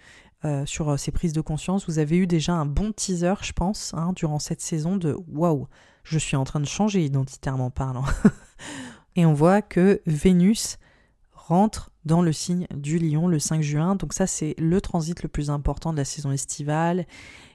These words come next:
et, euh, du début de l'automne. Vénus qui reste normalement vingt-cinq jours dans un signe, là, elle y reste jusqu'au mois d'octobre deux mille vingt-trois. Donc, euh, on voit que c'est un moment assez exceptionnel. Vénus, euh, elle sera rétrograde, hein, de, dès la fin juillet jusqu'au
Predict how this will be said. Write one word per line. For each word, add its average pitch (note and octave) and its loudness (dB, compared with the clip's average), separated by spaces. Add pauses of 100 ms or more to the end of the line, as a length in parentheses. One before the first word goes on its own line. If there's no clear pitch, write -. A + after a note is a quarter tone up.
(120)
et, D3+ 0
euh, C#3 -2
du C#3+ -8
début D3 -4
de C#3+ -4
l'automne. F#3+ 2
Vénus D#3+ 0
qui - -4
reste D3 -2
normalement D3 0
vingt-cinq E3 -2
jours E3 -4
dans D3+ -4
un D3 -2
signe, E3+ -6
là, D#3 -2
elle D#3 -2
y D3+ -4
reste D#3 -6
jusqu'au F3 -6
mois E3+ -2
d'octobre D#3 -6
deux D3+ -4
mille C#3+ -2
vingt-trois. C#3+ 0
Donc, F#3+ -2
euh, C#3 0 (380)
on D#3 -4
voit D3+ -4
que - -12
c'est - -10
un C3+ -4
moment D3+ 0
assez D3 -4
exceptionnel. F#3 -2 (300)
Vénus, E3 -4
euh, C#3 -4
elle - -8
sera - -8
rétrograde, F#3 0
hein, E3+ -4
de, C#3+ -6
dès D3+ -4
la D3 -2
fin D#3+ -4
juillet D#3+ -4
jusqu'au D3+ -10